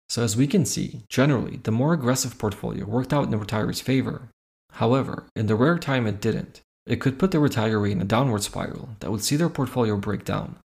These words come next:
with the withdrawal rate climbing to an unsustainable level. The important question to ask here is, what is more important to you? Growing your portfolio to a larger amount,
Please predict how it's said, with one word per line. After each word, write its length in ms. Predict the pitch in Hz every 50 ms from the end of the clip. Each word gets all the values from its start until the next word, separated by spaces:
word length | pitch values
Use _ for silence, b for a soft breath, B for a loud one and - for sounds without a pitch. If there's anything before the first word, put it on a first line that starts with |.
| _ -
with 160 | - 107 101 -
the 80 | 113
withdrawal 460 | 104 104 98 - - 113 127 147 135
rate 200 | - - - -
climbing 360 | - - - 127 135 143 139 123
to 100 | - 113
an 80 | 107
unsustainable 640 | - 120 120 117 123 117 - 127 123 113 101 95 98
level. 420 | 101 113 110 107 - - - - - - _ _ _ _ _ _ _ _ -
The 80 | 120
important 420 | 113 - - - 156 175 175 180 170
question 320 | - 151 143 - - 131 110
to 120 | - -
ask 220 | 107 110 - -
here 220 | - - 117 - -
is, 400 | - 110 - - 151 - - - -
what 160 | - 120 123
is 100 | 151 151
more 160 | 170 170 156
important 420 | 135 120 - 123 123 110 101 95 -
to 80 | -
you? 200 | - - - - - _ _ _ _ _ _ - 95
Growing 300 | 95 107 117 131 151 165
your 140 | 170 165 -
portfolio 500 | - 139 120 - - 117 117 113 107 107
to 160 | 104 110 107
a 40 | 107
larger 340 | 113 131 143 120 120 113
amount, 440 | 101 98 98 98 90 - - _ -